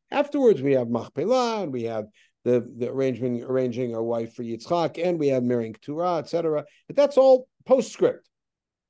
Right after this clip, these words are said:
The real story of Avraham concludes with the Akedah. The, the, the, the crescendo of it is the Akedah, and it starts right where, it ends right where, the, where it began, with Lech Lecha, walking alone. And so the Akedah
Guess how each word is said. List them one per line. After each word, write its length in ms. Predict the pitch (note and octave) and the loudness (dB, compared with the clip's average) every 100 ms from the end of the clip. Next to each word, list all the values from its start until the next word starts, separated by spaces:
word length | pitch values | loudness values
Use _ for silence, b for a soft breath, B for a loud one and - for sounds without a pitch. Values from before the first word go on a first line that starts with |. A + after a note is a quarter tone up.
| _ _ _ _ _ _ | _ _ _ _ _ _
The 60 | F#3 | -2
real 200 | C#4 D#4 | 4 2
story 300 | - C4 C4 | 6 8 8
of 60 | B3+ | 8
Avraham 520 | B3 A3+ F#3+ F#3 F#3 | 4 4 2 0 -4
concludes 420 | G3 F#3+ A#3 D#3+ | -10 -8 -8 -8
with 100 | D#3 | -4
the 80 | F3+ | -4
Akedah. 640 | E3 F3 F3+ D3+ B2 B2 - | -2 -2 0 0 0 -6 -8
The, 220 | C#3+ C#3 _ | -14 -14 _
the, 260 | C3 C3 C3+ _ | -6 -6 -8 _
the, 380 | B2 A#2+ A#2 A#2 | -2 -2 -4 -6
the 360 | A#2+ A#2 A2+ A2+ | -8 -6 -8 -12
crescendo 580 | B2+ - C4 C4 B2 | -16 0 2 4 0
of 140 | F2+ F2 | -2 -8
it 80 | - b b _ | -20 b b _
is 120 | A2 | -4
the 80 | C#3 | 0
Akedah, 640 | C#3 C#3 B2+ C3 D3 G3 G#3 _ _ _ | 0 -2 -2 0 0 -4 -10 _ _ _
and 140 | B2 | -6
it 80 | C3 | -6
starts 380 | - F3+ F#3 - | -4 -2 -2 -4
right 200 | F3 - | -8 -6
where, 120 | E3 | -8
it 260 | D#3 C#3+ C#3 | -4 -6 -2
ends 320 | F3+ F#3+ C3 | 0 0 2
right 180 | C3+ D#3 | 0 0
where, 140 | D#3+ | -4
the, 100 | D3 | -6
where 200 | C#3+ C#3 | -4 -2
it 120 | C#3 C#3 | -2 -2
began, 400 | C3 A#2 F#2+ A2 | -4 -4 -4 -10
with 140 | G#2+ | -6
Lech 220 | A#2+ A#2+ | -4 -4
Lecha, 340 | B2+ - F2+ - - | -8 -10 -18 -20 -8
walking 380 | A#2+ A#2 - | -8 -8 -10
alone. 360 | A#2+ A2 F#2+ G2+ _ _ _ _ _ _ _ _ | -8 -8 -10 -16 _ _ _ _ _ _ _ _
And 160 | - A#2 | -6 0
so 120 | D3+ | 2
the 120 | C3 | 2
Akedah 760 | C3 B2+ C#3+ D3+ A#3 F3+ D#3 | 0 0 -2 0 2 2 0